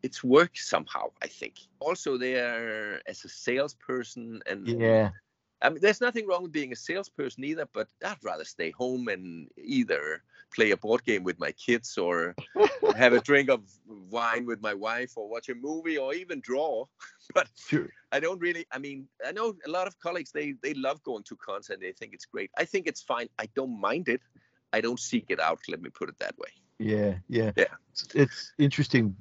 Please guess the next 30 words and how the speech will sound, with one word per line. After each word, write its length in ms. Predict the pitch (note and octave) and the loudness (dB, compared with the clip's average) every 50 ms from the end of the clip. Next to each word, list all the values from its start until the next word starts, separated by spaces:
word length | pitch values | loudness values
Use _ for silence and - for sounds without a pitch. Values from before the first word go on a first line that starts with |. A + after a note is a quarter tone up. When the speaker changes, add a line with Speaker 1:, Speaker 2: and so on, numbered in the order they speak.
| - - | 2 6
Speaker 2:
Um, 400 | B2 A#2 A#2 A2+ A2 A2 - - - - - - - | 10 10 10 10 8 4 0 -2 -4 -6 -6 -2 2
I, 200 | B2+ C#3 C#3+ - - | 6 6 6 6 8
I 140 | - D3+ F#3 F3+ - - F3+ F3+ - | 6 6 6 6 4 -2 -8 -6 -2
kind 200 | - F#4+ G4+ G4 | 0 4 4 6
of 60 | B3 | 6
have 140 | A#3+ F3 D3+ | 6 6 8
an 200 | C#3+ C3+ C3 A#2 | 8 6 6 8
ambivalent 420 | A#2 C3+ C3+ B2 A#2+ A#2+ A2+ G#2 G2+ | 10 10 10 10 8 4 4 4 4
relationship 640 | A2 G#2+ A2 A2+ A#2+ A#2 - G#2+ - - G#2 - - | 4 6 8 8 8 6 4 -2 2 2 2 4 4
with 140 | G#2 F#2+ - | 0 0 0
cons 460 | - - G#2+ G#2 G2+ G2+ G2+ G2 - | 0 4 6 8 8 8 8 4 2
too. 340 | - - A2 G#2+ G#2 F#2+ F#2+ - - - - - - _ - | 6 8 10 10 10 8 6 0 -18 -20 -20 -20 -18 _ 2
I, 140 | - G#2 A#2 | 4 6 6
I 60 | - | 6
don't 440 | - A#2+ A#2 A#2+ A#2+ B2 C3 B2+ - _ _ - - | 6 6 6 8 8 8 8 6 4 _ _ -6 -2
quite 300 | - - B2 A#2+ A#2+ B2 | 8 8 10 10 10 8
know. 260 | B2 A2+ A2 A2 G#2+ | 6 8 8 10 8
It's 240 | A2 C#3 B2+ - - _ _ - G#3+ - | 8 6 2 -2 -6 _ _ -10 -2 4
kind 180 | - G3+ G3+ G3 | 6 8 10 10
of 80 | F3+ | 10
the 80 | D#3 B2+ | 10 8
same. 460 | - - - C3 A2+ A2+ A2 G#2+ A2+ | 6 6 6 8 10 10 10 8 8
I 80 | A#2+ C3 | 8 10
always, 340 | C#3+ D3 D3 - - - _ - - - - - - - | 10 10 8 6 2 -4 _ -14 -18 -16 -16 -16 -6 6
I 60 | - F3+ | 8 10
always 200 | A3 G3+ - - | 10 10 10 6
feel, 440 | - - E3+ E3 E3 D#3 C#3+ G#2+ - - _ _ _ - G#2+ G2 G2 - - - - - - - _ - - - | 6 10 10 12 12 12 12 10 8 -4 _ _ _ -12 -12 -12 -12 -12 -14 -16 -16 -16 -16 -20 _ -20 -10 -2
I 120 | - D3+ E3+ | 2 4 6
don't 140 | D#3+ C#3+ A#2+ | 6 6 4
know. 260 | G#2+ G2+ G2 F#2+ | 4 0 0 -2